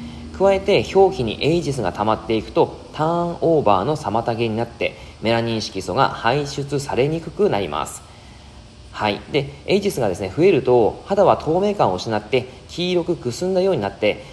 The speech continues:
えー、いわゆる黄くすみというふうな現象になってくるわけですね。結構肌はだんだんこう、老化していくと、そういったシミとか、まあ、黄、ちょっとくすんでしまったりとかですね、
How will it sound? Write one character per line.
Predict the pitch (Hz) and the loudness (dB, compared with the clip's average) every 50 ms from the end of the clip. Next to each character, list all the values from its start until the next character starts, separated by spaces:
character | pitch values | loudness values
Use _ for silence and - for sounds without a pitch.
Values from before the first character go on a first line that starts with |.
| - - | -16 -8
え | - 87 | -6 -2
ー、 | 95 | 0
い | 120 | 2
わ | 156 | 2
ゆ | 180 156 | 4 2
る | 113 92 - - | 2 0 -4 -6
黄 | - - 120 127 | -6 -4 -4 -2
く | 156 170 | -2 -2
す | 160 - 160 147 | -2 -2 -4 -2
み | 147 147 - - - - | -2 -4 -4 -8 -6 -4
と | 165 | -2
い | 165 160 | 0 0
う | 175 | -2
ふ | 170 - 220 | 0 -2 0
う | |
な | 190 120 90 65 - - - - - | 2 2 0 -2 -4 -8 -10 -8 -2
現 | 117 117 117 113 | -2 0 0 0
象 | - 117 107 107 | 0 -2 -2 0
に | 104 101 | 0 -2
な | 95 98 | -2 -4
っ | - | -4
て | - 87 | -6 -8
く | 95 | -6
る | 90 92 | -6 -4
わ | 85 78 - - 95 92 | -4 -6 -6 -6 -8 -6
け | 87 80 | -6 -8
で | 80 76 | -8 -4
す | - | 0
ね。 | 139 147 156 147 - - - - - - - - - - - | 0 0 0 0 -4 -10 -16 -18 -20 -20 -20 -20 -20 -18 -10
結 | - 226 220 | -10 -4 2
構 | - 131 | 2 2
肌 | - 175 180 185 160 | 4 4 2 4 6
は | 127 107 85 64 - - - - - | 6 4 4 2 -2 -6 -10 -10 -6
だ | - 143 | -4 -2
ん | 131 | 0
だ | - 110 113 | 0 -2 -2
ん | - - - | -4 -6 -4
こ | - 117 113 117 117 110 95 - - - | 0 0 2 2 2 0 -2 -4 -8 -4
う、 | 120 | -2
老 | 123 120 | -2 0
化 | 120 120 | 0 -2
し | 120 - | -4 -2
て | - 117 113 | -2 0 0
い | 110 | 0
く | 110 110 104 | -2 -6 -6
と、 | - 170 180 175 135 98 - - - - - - - | -2 2 4 4 4 2 0 -4 -14 -14 -16 -16 -8
そ | - 156 147 | -2 -2 -2
う | |
い | 143 | 0
っ | |
た | 139 131 131 123 123 120 120 113 110 104 104 | 4 4 4 6 6 4 4 4 2 0 -2
シ | - 117 | -4 -2
ミ | 120 123 117 | -2 -2 0
と | - 98 | -2 -2
か、 | - 90 82 82 78 71 67 64 - - | 0 0 0 0 -2 -2 -4 -6 -6 -4
ま | 107 95 | -4 -6
あ、 | |
黄、 | - - - 123 120 120 123 120 - - - - - - - - - | -6 -6 -8 -6 -4 -4 -4 -6 -8 -12 -20 -20 -20 -20 -20 -14 -10
ち | - | -8
ょ | 147 | -6
っ | |
と | 139 - | -6 -6
く | - - - | -8 -6 -4
す | - 135 | -2 0
ん | 127 | 0
で | 127 | 0
し | 123 131 | 0 0
ま | 120 | -2
っ | 117 - | 0 0
た | 107 | -2
り | 80 | -4
と | 69 | -4
か | 57 | -6
で | 60 - | -8 -6
す | 101 | -4
ね、 | 113 123 127 123 - | -2 -2 -2 -4 -6